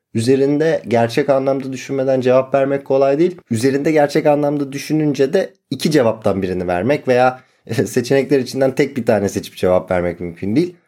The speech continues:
Building Stories benim için öyle bir eser ki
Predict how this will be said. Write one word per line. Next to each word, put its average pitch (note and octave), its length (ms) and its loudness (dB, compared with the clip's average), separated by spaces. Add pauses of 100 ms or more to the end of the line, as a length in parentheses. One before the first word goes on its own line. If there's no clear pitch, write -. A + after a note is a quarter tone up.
(460)
Building F3 680 -2
Stories F3+ 420 0
benim E3 200 0
için E3 200 -2
öyle D#3+ 280 2
bir D#3+ 300 2
eser E3 520 0
ki D#3+ 260 0